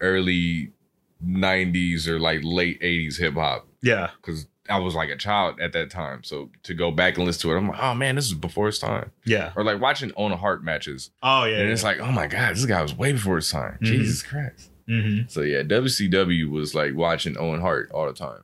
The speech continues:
Speaker 2: Yeah. <laughs>
Speaker 1: Like, <laughs>
Speaker 2: And
Speaker 1: That first hour was like watching Owen Hart for an hour. It's like, whoa.
Speaker 2: Yeah.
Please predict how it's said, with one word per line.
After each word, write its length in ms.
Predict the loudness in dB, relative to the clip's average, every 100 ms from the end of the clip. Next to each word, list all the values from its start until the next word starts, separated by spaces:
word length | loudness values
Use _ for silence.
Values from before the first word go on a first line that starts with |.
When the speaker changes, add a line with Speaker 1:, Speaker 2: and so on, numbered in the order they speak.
| -2
Speaker 2:
Yeah. 180 | -2 -2
<laughs> 80 | -2
Speaker 1:
Like, 580 | 0 0 0 2 0 -2
<laughs> 180 | -2 -4 -6 -20 -20 _ -12
Speaker 2:
And 100 | -10 -2 0 2
Speaker 1:
That 60 | 2
first 260 | 0 2 2
hour 300 | 2 4 2
was 120 | 0
like 160 | 0
watching 340 | 2 0 0 -2
Owen 280 | -2 0 0
Hart 300 | 0 0 -2
for 140 | -4
an 60 | -2
hour. 300 | 0 0 0
It's 100 | -4
like, 140 | -6 -12
whoa. 720 | -2 2 4 4 4 2 0
Speaker 2:
Yeah. 220 | -2 -6